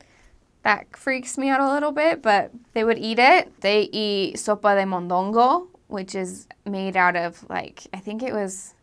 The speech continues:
I think it was cow brains or cow something. I can't remember. Something from the cow. Mosquito bites, I got them all the time. Um,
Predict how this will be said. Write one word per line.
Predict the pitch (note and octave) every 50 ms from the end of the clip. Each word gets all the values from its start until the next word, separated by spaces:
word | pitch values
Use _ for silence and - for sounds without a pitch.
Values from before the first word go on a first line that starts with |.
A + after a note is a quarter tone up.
| _ _ -
I |
think | - - A#3 C4 D#4 -
it | G#4 D#4
was | B3+ A#3+
cow | B3 - - - G#3 G3+ G3+
brains | G3 G3 F#3+ F3 E3 D#3 C#3+ B2+ F2+ - -
or | - G3 G3 F#3+
cow | F#3+ - - G#3+ G3+ G3 G3 G3 F#3+ F#3+ F#3+ F#3+ F#3+ F#3 F#3+
something. | F#3 - - F#3+ F3 E3+ - E3+ D#3+ -
I | - F#3 G#3
can't | A3 A#3+ A3+
remember. | G#3+ G3 F3+ - F3+
Something | - C#4 C#4 C#4 C#4 C#4
from | C#4 B3 G#3+
the | G#3 G3+
cow. | - G#3 F3 E3 D3 - - _ _
Mosquito | - A#3 A3+ A3+ A3+ - B3 A#3+ A#3+ A#3+
bites, | A3 G#3 G#3 A3 A#3+ A#3 - - - -
I | - G3+ G3+
got | F#3+ F#3+ G3 F#3+ G3+
them | G3 F#3+ F#3+ F#3+ - - -
all | - G3 G3 G3+ G#3 G#3 G#3 G3+ F#3+
the | F#3 F3
time. | F3 - - F#3 D#3 D3+ D#3 E3 A3 A3+ A3+ - _ _ - _ _ _ _ _ _ _ _ _ _ _ _ -
Um, | G3+ F#3+ F#3 F3+ F3+ F3+ F3+ F3 F3 E3+ E3